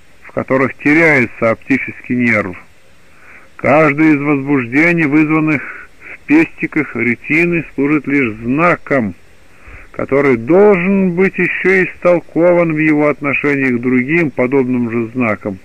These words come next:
для того, чтобы у нас возникло представление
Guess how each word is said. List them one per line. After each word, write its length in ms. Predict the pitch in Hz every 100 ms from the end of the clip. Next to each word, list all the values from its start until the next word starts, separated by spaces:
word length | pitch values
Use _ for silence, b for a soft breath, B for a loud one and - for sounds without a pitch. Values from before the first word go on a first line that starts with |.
| - B B B B -
для 160 | 123
того, 260 | 113 139 156
чтобы 300 | - 143 139
у 60 | 135
нас 180 | 151 151
возникло 480 | 143 139 139 160 151
представление 1080 | 131 143 - - 131 117 147 185 185 156 104